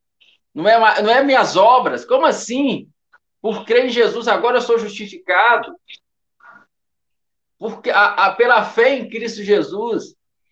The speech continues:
Então, é ele, ele mesmo que efetua em nós tanto querer como realizar. Ele começa a obra,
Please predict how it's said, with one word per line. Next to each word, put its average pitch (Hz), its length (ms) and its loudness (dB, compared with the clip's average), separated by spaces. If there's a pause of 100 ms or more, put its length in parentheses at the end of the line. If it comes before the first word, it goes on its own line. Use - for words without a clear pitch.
(320)
Então, 214 300 -2
é 220 440 4
ele, 240 400 2 (200)
ele 233 320 2
mesmo 202 380 -2
que 202 60 -10
efetua 170 760 -6 (180)
em 151 120 -6
nós 151 460 -2 (200)
tanto 147 300 -6
querer 135 580 -6 (160)
como 139 180 -4
realizar. 131 840 0
Ele 151 260 2
começa 143 540 -2
a 104 100 2
obra, 123 360 2